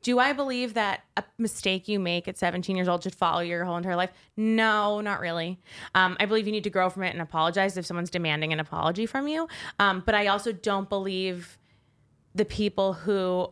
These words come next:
are all of a sudden coming out of the woodwork ve-, feeling very, very certain about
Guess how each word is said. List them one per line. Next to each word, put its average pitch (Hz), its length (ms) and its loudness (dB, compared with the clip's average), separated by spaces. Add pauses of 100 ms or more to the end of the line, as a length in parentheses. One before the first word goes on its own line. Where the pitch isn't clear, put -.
are 196 160 4
all 185 160 6
of 185 60 0
a 196 80 0
sudden 180 420 -2
coming 185 220 -2
out 180 100 2
of 165 60 -4
the 175 80 0
woodwork 170 540 0
ve-, 175 260 0
feeling 190 480 0
very, 214 500 2
very 185 640 -2 (640)
certain 185 720 0 (360)
about 175 480 4